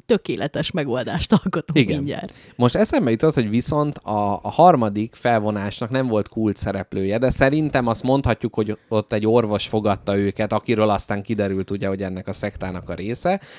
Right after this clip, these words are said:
Speaker 2: Viszont most ugye kiderül, hogy nem, ő nem ennek a szektának a része, hanem
Speaker 1: Hoppá.
Speaker 2: ő valójában egy bioterrorista.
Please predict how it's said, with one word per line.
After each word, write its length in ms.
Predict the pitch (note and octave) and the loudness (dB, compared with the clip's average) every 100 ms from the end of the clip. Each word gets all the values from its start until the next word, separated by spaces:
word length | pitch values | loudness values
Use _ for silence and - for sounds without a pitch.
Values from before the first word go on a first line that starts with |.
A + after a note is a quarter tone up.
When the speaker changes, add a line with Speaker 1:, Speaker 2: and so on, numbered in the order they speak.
| - | -14
Speaker 2:
Viszont 760 | - D3 C4 - D#3+ D#3+ E3 - _ _ | -4 0 0 2 2 0 -2 -10 _ _
most 420 | - C3+ F3+ - | 2 4 4 2
ugye 160 | E3 D#3 | 2 2
kiderül, 360 | D3+ G#3 D#3 D3+ | 2 4 6 4
hogy 180 | C#3+ - | 0 -6
nem, 460 | - C#3 C#3+ A#2 G#2+ - | -4 0 2 2 -2 -4
ő 120 | A#2 | -2
nem 160 | C#3 | 0
ennek 260 | D#3+ A#2+ G#2+ | 0 0 -2
a 40 | G#2 | -6
szektának 560 | G#2 - G2+ G2 F#2+ | -8 -8 -8 -6 -6
a 60 | G2 | -6
része, 480 | F#2+ F2+ - G2 - _ | -6 -8 -8 -10 -10 _
hanem 240 | G2+ G2 | -6 -4
Speaker 1:
Hoppá. 120 | D#3+ | -2
Speaker 2:
ő 200 | A#2 B2 | 0 2
valójában 520 | A#2+ A2 A2 G2+ G#2 | 2 0 0 -2 -4
egy 140 | G#2 G#2 | -8 -6
bioterrorista. 1000 | A#2 A2 - - - - - - - | -6 -6 -8 -16 -18 -18 -18 -16 -16